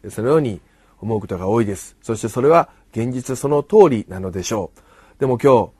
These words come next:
神様がベニヤミン一族を特別に愛されたように、またその町を用いられたように、私たちのことも愛しておられ、豊かに用いてくださるということをもう一度信じていこうではありませんか。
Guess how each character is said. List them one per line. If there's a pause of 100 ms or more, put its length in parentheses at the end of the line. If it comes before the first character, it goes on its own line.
(140)
神
様
が (420)
ベ
ニ
ヤ
ミ
ン
一
族
を
特
別
に (340)
愛
さ
れ
た
よ
う
に、
ま
た
そ
の
町
を (300)
用 (160)
い
ら
れ
た
よ
う
に、 (360)
私
た
ち
の
こ
と
も (140)
愛
し
て
お
ら
れ、 (300)
豊
か
に
用
い
て
く
だ
さ
る
と
い
う
こ
と
を (320)
も
う
一
度 (160)
信
じ
て
い
こ
う
で
は
あ
り
ま
せ
ん
か。